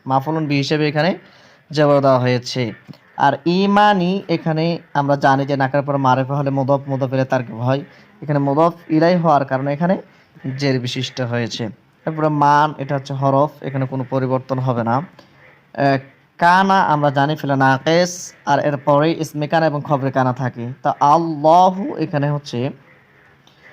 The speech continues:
আ, ইসমে কানা, ইসমে কানা হওয়ার কারণে আমরা জানি যে ইসমে কানাকে, কানা তার ইসমে কানাকে রফা দেয় এবং খবরে কানাকে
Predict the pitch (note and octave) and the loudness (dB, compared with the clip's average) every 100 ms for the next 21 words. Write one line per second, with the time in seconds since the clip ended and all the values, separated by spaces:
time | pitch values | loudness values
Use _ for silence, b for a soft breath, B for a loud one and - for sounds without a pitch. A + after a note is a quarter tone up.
0 | B B - - D3 E3 D#3 E3+ E3 D#3 | B B -8 2 2 2 -2 -2 2 4
1 | C#3+ C#3+ E3+ F3 E3+ E3 D#3+ D3+ C#3+ C#3 | 4 2 -2 0 2 4 4 2 2 2
2 | D3+ D3+ D3+ D#3 D#3+ E3 E3 D#3+ E3+ E3 | 0 2 2 4 0 -2 -2 0 2 2
3 | E3 F3+ F#3 F#3+ F#3+ _ b b b - | 2 0 0 0 -4 _ b b b 2
4 | D3+ E3+ E3+ D#3 D3 E3 E3 E3 E3+ F3 | 4 6 4 2 2 -2 0 2 2 2
5 | D3+ - D3 D3+ D#3+ F3 E3+ D3+ D3 D3 | 0 2 4 4 6 4 4 0 -2 0
6 | E3+ D#3+ E3 E3 E3+ E3 F#3 | 0 2 0 2 0 0 -2